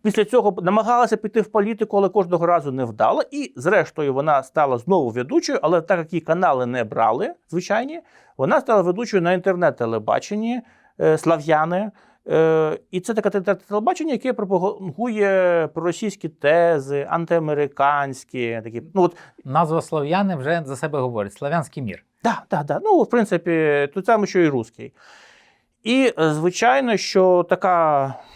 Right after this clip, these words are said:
Speaker 1: специфічна особа, вона проявилася вже відразу. В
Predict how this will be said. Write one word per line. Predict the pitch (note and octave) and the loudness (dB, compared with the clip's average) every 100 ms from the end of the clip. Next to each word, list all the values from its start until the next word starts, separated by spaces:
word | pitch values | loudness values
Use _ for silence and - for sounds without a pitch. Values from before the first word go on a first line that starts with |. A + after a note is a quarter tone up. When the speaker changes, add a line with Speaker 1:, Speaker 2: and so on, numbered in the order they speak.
| - - | -20 -20
Speaker 1:
специфічна | - E3 G#3 F3 C3+ B2 | -4 -2 -2 -4 -2 -2
особа, | A#2 - G#3 B3+ - F3+ - - - | -2 2 2 4 2 2 -2 -16 -4
вона | C#3+ G#3+ | 0 2
проявилася | - E3+ D#3+ E3 D#3+ | 4 4 4 2 2
вже | B2+ B2+ D#3 | 0 2 2
відразу. | B2+ A#2 D3 G#3+ E3+ C#3 | 0 0 2 2 2 -2
В | A2+ D#3+ | 0 -2